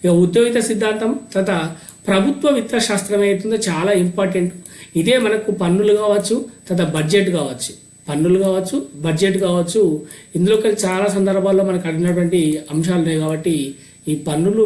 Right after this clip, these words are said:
బడ్జెట్ ఏదైతుందో అది చాలా ఇంపార్టెంట్ మనకు అని చెప్పుకోవచ్చు. రైట్, ఇది చాలా ఇంపార్టెంట్ టాపిక్ అని చెప్పుకోవచ్చు.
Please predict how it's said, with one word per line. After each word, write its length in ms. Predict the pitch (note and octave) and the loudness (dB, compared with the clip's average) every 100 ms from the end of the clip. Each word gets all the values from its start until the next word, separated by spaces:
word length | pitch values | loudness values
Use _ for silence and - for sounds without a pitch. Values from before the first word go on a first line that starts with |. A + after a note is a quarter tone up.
| F3+ | 2
బడ్జెట్ 300 | E3+ F3+ F3+ F3 | 0 0 0 0
ఏదైతుందో 340 | E3 E3+ E3+ D3+ | 0 0 0 -2
అది 120 | C#3+ D3+ | -4 -6
చాలా 220 | D3 E3 D#3 | -4 -2 -2
ఇంపార్టెంట్ 400 | D#3 D#3+ D#3+ D3+ | -2 -4 -4 -6
మనకు 140 | D3+ D3 | -6 -4
అని 80 | C#3 | -4
చెప్పుకోవచ్చు. 460 | C3+ - C#3+ C#3+ C#4 - - C#3+ | -4 -6 -8 -4 -6 -6 -14 -8
రైట్, 180 | C3 - - - - - | -8 -8 -18 -20 -16 -6
ఇది 120 | E3+ G3+ F#3 | -2 0 0
చాలా 260 | F3 G3 G3 | 0 4 4
ఇంపార్టెంట్ 440 | F3+ F#3 F3 F#3 G3 F3+ | 2 0 -2 -4 -6 -4
టాపిక్ 300 | D#3 - D#3+ | -4 -4 -4
అని 100 | D#3 | -4
చెప్పుకోవచ్చు. 580 | B2 - A#2+ A2 - | -4 -8 -14 -12 -12